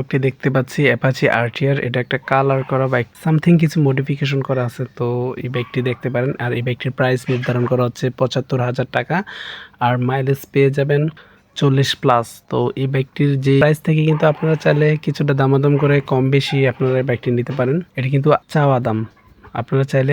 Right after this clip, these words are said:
বাইক দামাদাম করে এই বাইকটি নিতে পারেন। গাইস, এখানে আমরা একটা দেখতে পাচ্ছি আর ওয়ান ফাইভ ভার্সন ফোর ব্লু কালারের বাইকটি। তো এই বাইকটা তো খুবই ডিমান্ড, আপনারা বাংলাদেশে খুবই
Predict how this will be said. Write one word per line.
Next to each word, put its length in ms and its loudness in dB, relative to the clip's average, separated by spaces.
বাইক 120 -2
দামাদাম 380 0
করে 240 0
এই 80 -4
বাইকটি 280 -4
নিতে 200 -6
পারেন। 160 -4
গাইস, 200 0
এখানে 220 4
আমরা 180 2
একটা 200 -4
দেখতে 240 -4
পাচ্ছি 240 -2
আর 120 2
ওয়ান 180 2
ফাইভ 120 0
ভার্সন 380 0
ফোর 140 -2
ব্লু 120 2
কালারের 380 4
বাইকটি। 320 -2
তো 60 0
এই 120 0
বাইকটা 240 -4
তো 40 0
খুবই 260 0
ডিমান্ড, 300 2
আপনারা 280 0
বাংলাদেশে 440 -2
খুবই 180 0